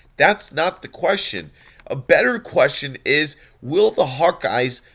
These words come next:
figure out what they're going to do at the star position so they don't lose games to teams that they shouldn't, like Northwestern, like Purdue, and like Nebraska? I'm sorry, guys.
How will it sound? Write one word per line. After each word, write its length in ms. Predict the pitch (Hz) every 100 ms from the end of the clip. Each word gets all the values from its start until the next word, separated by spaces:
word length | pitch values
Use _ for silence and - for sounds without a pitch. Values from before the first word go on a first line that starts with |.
| _
figure 480 | - 170 175 180 156
out 280 | 135 131 -
what 200 | 147 165
they're 120 | 190
going 280 | 147 165 151
to 120 | 139
do 220 | 104 170
at 120 | 170
the 60 | 127
star 400 | - - 131 156
position 800 | 147 123 113 208 208 156 135 135 - _
so 760 | - - - - 202 180 165 160 _ -
they 220 | 156 160
don't 560 | 135 - 147 180 180 _ _ -
lose 500 | 147 160 202 190 127
games 580 | - 170 151 117 117 117
to 200 | - 151
teams 520 | 131 139 185 170 135
that 180 | 127 120
they 120 | 139
shouldn't, 560 | 135 - 202 175 123 113 _ - -
like 280 | 139 143 -
Northwestern, 960 | 170 196 - 147 151 - - 143 143 - _
like 260 | - 113 -
Purdue, 640 | - 165 185 170 156 143 - _ _ -
and 340 | 156 160 139 _ _
like 320 | 117 135 -
Nebraska? 720 | 127 135 156 151 - - 85 - - _ -
I'm 220 | 160 202
sorry, 460 | - 170 180 196 120
guys. 420 | 104 107 117